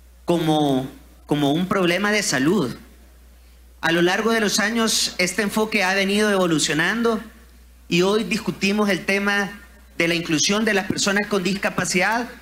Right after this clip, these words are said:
bajo una perspectiva de derechos humanos. Esto es importante aclararlo porque no es que la Constitución hubiese estado equivocada.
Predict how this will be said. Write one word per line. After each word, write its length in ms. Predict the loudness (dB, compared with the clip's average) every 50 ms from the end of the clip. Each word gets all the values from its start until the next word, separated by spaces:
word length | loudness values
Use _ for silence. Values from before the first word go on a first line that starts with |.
| -20 -20 -6 -4
bajo 180 | -2 0 0 2
una 320 | 2 2 2 0 0 -2
perspectiva 640 | -2 -4 -2 -2 -4 -4 -2 -2 0 2 2 2 2
de 140 | 2 2 2
derechos 500 | 2 0 0 0 0 0 0 0 0 0
humanos. 640 | 0 0 0 0 0 0 -2 -4 -4 -6 -10 -12 -16 -20 -20 -20 -20 -20 -20 -20 -20 -20 -20 -20 -8 -4
Esto 220 | -4 -2 -2 -2
es 100 | -2 0
importante 580 | 0 0 0 -2 -2 -2 -2 -2 -2 -2 -2 -4
aclararlo 640 | -2 0 0 0 0 0 0 0 0 0 0 -2 0
porque 640 | -2 -2 -2 -2 0 0 0 2 0 -2 -4 -8 -14 -20 -20 -20 -18 -6
no 200 | -2 0 0 2
es 180 | 0 0 -2 -4
que 560 | -2 -2 0 0 0 -2 -2 -6 -10 -16 -8 -4
la 180 | -4 -2 -2
Constitución 920 | -2 -2 -2 -2 -2 -2 -2 -2 -2 0 0 0 0 0 0 0 -2 -2 -4 -6 -12 -20 -8 -4
hubiese 380 | 0 0 2 2 2 0 -2 -2
estado 800 | -2 -2 0 0 0 0 0 2 2 2 2 0 0 -4 -6 -14 -20 -20 -20 -20 -20 -20 -20 -14 -8
equivocada. 800 | -6 -4 -2 0 0 0 0 0 0 0 0 0 -2 -2 -4 -6